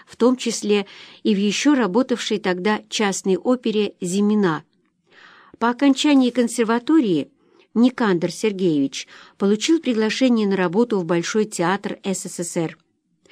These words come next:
В тысяча девятьсот двадцать пятом году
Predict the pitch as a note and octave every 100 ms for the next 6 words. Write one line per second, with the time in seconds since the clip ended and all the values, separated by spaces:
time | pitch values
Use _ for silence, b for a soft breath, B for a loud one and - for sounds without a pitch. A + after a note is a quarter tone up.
0 | B B B - B3 A3+ G#3 F#3+ G3 -
1 | G3 E3+ F#3 F3+ E3+ - A#3 C4 F3+ E3+
2 | E3+ E3 D#3